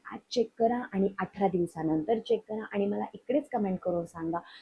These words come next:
तुमच्या वजनामध्ये झालेला फरक. तर मंडळी, या डाएट प्लॅन सोबतच तिने माझे पाच गोल्डन रूल देखील फॉलो केले, त्यामुळे तिचं वजन लवकरात लवकर कमी व्हायला तिला मदत झाली. So माझा कुठलाही डाएट प्लॅन फॉलो करताना मी माझ्या क्लायंट्सला हे रूल्स सांगत असते. So तुम्ही देखील हे रूल्स फॉलो करा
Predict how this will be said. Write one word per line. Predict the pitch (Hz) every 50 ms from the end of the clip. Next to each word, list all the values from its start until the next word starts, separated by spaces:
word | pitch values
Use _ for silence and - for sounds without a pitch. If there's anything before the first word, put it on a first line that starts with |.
| - _
तुमच्या | 247 233 214 202 196 - 208 208 226
वजनामध्ये | 214 202 170 147 143 165 156 160 165 160 151 143 151 156 160 165 -
झालेला | 165 156 143 143 139 143 165 175 -
फरक. | 202 156 143 131 - _ _ - - - _ _ _ _ _ - - _ _ - - -
तर | 226 208
मंडळी, | 208 202 196 202 208 214 226 226
या | 226
डाएट | 214 190 196 170 170 175 170 -
प्लॅन | - 196 202 196
सोबतच | 190 - 202 170 156 170 180 - - - -
तिने | 196 208 196 185 185
माझे | 196 - 190 190 190
पाच | - 196 185 185 170 -
गोल्डन | - 190 180 175 180 185 185
रूल | 170 165 175 190
देखील | 190 220 208 - - 214 190 -
फॉलो | 208 185 185 196
केले, | - - 196 196 196
त्यामुळे | 196 - - 202 202 214 233 226 226 - - 190
तिचं | - - - 175 - 208 208 202
वजन | 196 175 165 180 185 190
लवकरात | 185 175 170 165 - - - - 226 254 240 - 208
लवकर | 190 - - 185
कमी | - - 170 170 170
व्हायला | 170 175 156 156 170
तिला | 170 170 151 160
मदत | 185 170 151 - - 139 - -
झाली. | 381 - - - -
So | 523 - - - - - - 427
माझा | 427 508 494
कुठलाही | - - 190 170 170 180 185 202 -
डाएट | - 220 - - -
प्लॅन | - - - -
फॉलो | - - - 339
करताना | - - 165 160 - - 165 170
मी | 170 170
माझ्या | 165 165 160 - -
क्लायंट्सला | - - - - - - - - - 175 170
हे | 165 175 170
रूल्स | 160 156 165 - -
सांगत | 202 185 175 170 180 -
असते. | 180 - - -
So | - - 208 -
तुम्ही | 214 190 196 214
देखील | 240 226 - 233 220 -
हे | - -
रूल्स | 190 202 214 208 - - -
फॉलो | 202 190 190 196
करा | - 196 196 190 381